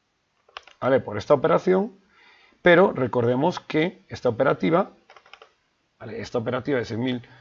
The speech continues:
eh, seis mil setecientos veinte puntos,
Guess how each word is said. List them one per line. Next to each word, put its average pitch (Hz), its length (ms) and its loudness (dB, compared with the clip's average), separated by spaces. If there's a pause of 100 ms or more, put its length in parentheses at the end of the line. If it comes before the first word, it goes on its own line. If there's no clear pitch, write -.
(600)
eh, 123 380 4
seis 110 300 -2
mil 147 200 -2
setecientos 120 800 -2
veinte 113 400 -6
puntos, 165 680 -4